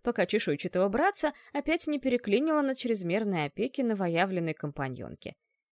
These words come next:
Оставив в нанятой карете вещи, Ашель Эльдкарти засеменила к главному входу в здание. На расстоянии шагов в десять от нее туда же направились и драконы.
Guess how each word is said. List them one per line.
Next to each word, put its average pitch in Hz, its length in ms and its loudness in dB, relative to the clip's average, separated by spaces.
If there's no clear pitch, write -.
Оставив 311 540 2
в 269 40 -2
нанятой 254 440 2
карете 156 480 -2
вещи, 277 460 -4
Ашель 185 460 0
Эльдкарти 175 640 -2
засеменила 302 640 2
к 254 60 -2
главному 233 480 2
входу 180 380 -2
в 160 60 -8
здание. 131 500 -4
На 208 100 2
расстоянии 208 560 2
шагов 185 400 2
в 196 80 -2
десять 165 380 -2
от 160 140 -2
нее 196 320 0
туда 262 300 2
же 320 100 -2
направились 226 640 0
и 196 40 0
драконы. 143 520 -4